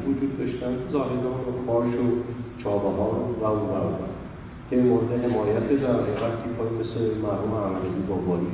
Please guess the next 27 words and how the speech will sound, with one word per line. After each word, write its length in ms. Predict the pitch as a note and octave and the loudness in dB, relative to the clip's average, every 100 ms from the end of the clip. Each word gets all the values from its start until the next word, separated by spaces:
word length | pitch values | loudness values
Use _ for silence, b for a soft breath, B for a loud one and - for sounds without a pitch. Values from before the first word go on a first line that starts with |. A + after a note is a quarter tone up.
| - | -2
و 40 | F2+ | -2
آقای 160 | F#2 - | -2 -4
شامچی 400 | F#2 F2 F2 - B2 | -4 -4 -6 -6 -4
بودن 240 | B2+ C3 B2+ - | -2 -2 -2 0
که 80 | D3 D3 - - - - | 0 0 -6 -8 -10 -8
ساپورت 360 | A2 - A2 G#2+ G#2 | -6 0 0 2 0
مالی 240 | G2+ G2+ D3 | 0 2 2
از 60 | C3 A#2+ | 2 0
طرف 220 | A2 - B2 | -2 -2 0
این 100 | A#2 | 0
دو 60 | G2+ - | 2 0
نفر 220 | F2+ F2+ F#2 | 0 -2 -6
صورت 240 | - - - | -6 -8 -8
می‌گرفت. 360 | - - - - - - - - - | -10 -10 -12 -12 -14 -14 -14 -14 -4
یک 100 | A3 A#3 - | -4 -2 4
تک 160 | E3 E3 - | 6 6 4
چهره‌های 520 | D#3+ C#3 C#3+ C#3 F#3 - | 6 6 6 6 6 6
روحانیان 500 | G#3 F#3 F#3 F#3 F3+ F3 | 4 4 4 6 6 4
بودن 220 | F3 E3+ E3+ | 4 4 2
که 60 | F3 | 0
اون 80 | D#3 D3 | 0 2
موقع 140 | C#3 C#3 | 0 0
شاخص 340 | A#2+ - G#2+ - - | 0 0 -2 -4 -4
بودن. 220 | F#2+ - A#2 | -4 -2 0
یکیشون 360 | C#3 D3 C3+ C#3+ B2 | 0 0 2 2 2
آقای 200 | G#2+ A2 A2+ - - - - - - | 0 0 0 -2 -6 -6 -6 -8 -2
مهدوی 380 | A2+ - A2 G2+ | 0 2 2 2